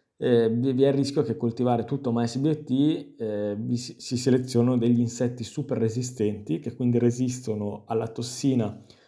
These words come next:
prodotta dal mais geneticamente modificato. Eh, l-, quello che posso dire è che la pressione selettiva che seleziona i patogeni resistenti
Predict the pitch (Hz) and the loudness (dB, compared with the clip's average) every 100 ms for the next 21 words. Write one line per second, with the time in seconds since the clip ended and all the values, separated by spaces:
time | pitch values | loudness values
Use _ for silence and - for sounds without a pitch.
0 | _ _ 123 123 127 113 - 151 165 107 | _ _ 2 4 6 2 0 -2 0 -2
1 | 104 95 101 117 175 156 110 98 123 127 | -2 -4 -6 -6 -4 -2 -4 -6 -6 -2
2 | 107 123 110 104 120 - 69 - 120 123 | -2 0 -2 -4 -8 -8 -10 -10 -14 -16
3 | _ _ _ _ _ _ 160 127 120 113 | _ _ _ _ _ _ 0 4 6 4
4 | 107 110 110 120 127 123 127 139 139 139 | 2 -2 -2 -4 -2 0 2 0 -4 0
5 | 143 143 127 127 - 151 175 165 117 123 | 0 0 -4 -6 -4 0 2 2 0 0
6 | 117 110 - 120 - - 170 156 - 120 | -2 -2 -4 -4 -4 -2 -2 -2 -2 -4
7 | - - 104 101 117 - _ _ _ _ | -4 -8 -4 -4 -6 -12 _ _ _ _
8 | _ _ _ _ _ _ _ 127 117 - | _ _ _ _ _ _ _ 0 0 0
9 | 110 110 - 123 113 104 131 123 117 113 | -4 -4 -6 -6 -4 -2 0 0 -2 -2
10 | 135 - 113 92 95 139 175 - | -4 -2 -2 -2 -6 -6 -6 -8